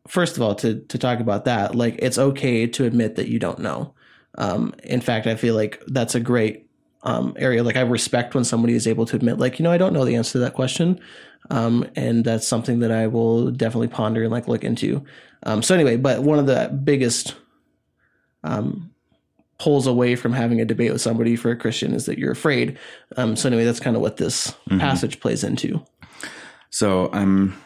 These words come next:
Speaker 2: actually gonna read one verse before it just to give the context of that it's in.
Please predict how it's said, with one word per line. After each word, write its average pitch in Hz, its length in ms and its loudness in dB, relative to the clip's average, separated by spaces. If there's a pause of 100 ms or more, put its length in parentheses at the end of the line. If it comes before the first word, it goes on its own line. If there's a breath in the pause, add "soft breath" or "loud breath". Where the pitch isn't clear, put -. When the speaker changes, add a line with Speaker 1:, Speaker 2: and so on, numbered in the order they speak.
(280 loud breath)
Speaker 2:
actually 92 260 -2
gonna 90 160 2
read 87 280 -2
one 87 400 0
verse 85 380 -2
before 78 400 -2
it 92 200 -4
just - 260 -6
to 90 80 -4
give 82 240 -2
the 85 80 -4
context 78 440 -6
of 82 220 -6
that 85 120 -6
it's 82 200 -8
in. 85 340 -2